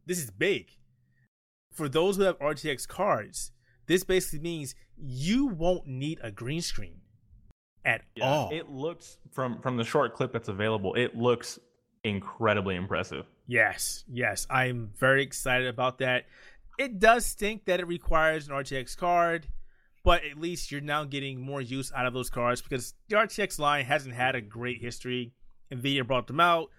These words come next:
Speaker 1: You know, the G T X ten eighty Ti card was still good. The twenty sixty and the twenty seventy weren't really the best performers.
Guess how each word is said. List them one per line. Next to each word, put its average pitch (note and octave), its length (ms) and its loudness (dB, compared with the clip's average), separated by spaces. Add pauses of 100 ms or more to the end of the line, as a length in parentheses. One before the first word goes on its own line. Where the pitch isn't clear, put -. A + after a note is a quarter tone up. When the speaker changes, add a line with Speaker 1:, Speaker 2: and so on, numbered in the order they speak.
(360)
Speaker 1:
You B2 240 -8
know, A#2 120 -8
the B2 160 -10
G C#3 220 -6
T C#3+ 180 -4
X C3+ 220 -2
ten C#3 200 -6
eighty C3+ 600 -4 (320)
Ti C3+ 380 4
card C#3 220 2
was B2 100 -2
still C3 180 -2
good. B2 460 -2 (600)
The B2+ 80 -6
twenty D#3+ 340 10
sixty D3 640 -10
and B2+ 60 -12
the A#2 40 -14
twenty C3+ 340 0
seventy C3+ 560 -8
weren't B2 340 -12
really B2+ 200 -12
the A#2 100 -14
best A2+ 240 -14
performers. E3+ 800 -2